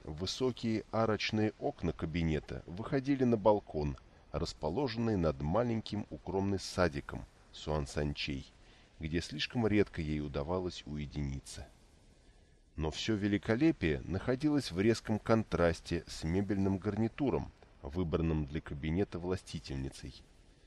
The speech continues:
Гарнитур состоял из единственного стола и приставленного к нему стула, весьма массивного и, так же как стол,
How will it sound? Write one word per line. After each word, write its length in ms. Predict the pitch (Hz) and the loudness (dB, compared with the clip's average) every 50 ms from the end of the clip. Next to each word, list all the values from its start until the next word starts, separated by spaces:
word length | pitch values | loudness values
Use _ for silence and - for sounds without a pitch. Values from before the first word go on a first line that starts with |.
| - - - - - - - - - - _ | -20 -20 -20 -20 -20 -20 -20 -20 -20 -20 _
Гарнитур 580 | - 131 170 190 190 180 - - 185 175 170 160 | 2 2 4 6 4 4 2 2 2 2 2 2
состоял 600 | - - 135 - - 127 120 123 123 123 120 117 - | 0 0 0 4 6 6 8 10 10 8 8 6 4
из 160 | 87 92 85 | -2 -4 -4
единственного 800 | 82 85 92 90 85 92 95 90 - - - 85 85 82 80 76 73 | 0 0 0 2 4 4 4 4 4 0 0 2 2 2 2 0 -2
стола 480 | - - - 80 73 76 92 117 135 135 - - - - - - - | -4 0 2 2 4 6 6 4 4 0 -6 -16 -20 -20 -20 -20 -8
и 100 | - 170 | -8 -8
приставленного 800 | 170 - 147 151 - - - 123 123 123 123 127 123 123 123 120 110 | -6 -2 -2 -2 -2 2 4 4 4 4 2 2 2 4 2 2 0
к 120 | - - | 0 -2
нему 240 | 82 82 92 98 95 | 0 2 2 2 0
стула, 500 | - - - - - 76 73 73 71 69 - - - - - - - - - - - - | -4 -8 -10 -8 -6 -4 -4 -4 -4 -6 -10 -16 -20 -20 -20 -20 -20 -20 -20 -20 -20 -18
весьма 500 | 69 71 80 85 - - - - 87 82 | -10 -6 -6 -4 -4 -2 0 2 4 4
массивного 800 | 82 82 85 - - - - 123 90 78 73 67 67 69 - - - - | 4 4 2 0 -2 -4 -4 -4 -2 -2 -4 -4 -6 -8 -10 -12 -14 -14
и, 80 | - 160 | -12 -6
так 300 | - - 82 78 71 80 | -2 0 0 0 0 -4
же 100 | 76 76 | -8 -6
как 200 | - - 80 - | -4 -4 -4 -4
стол, 360 | - - - - 127 127 120 | -6 -8 -2 0 0 0 -2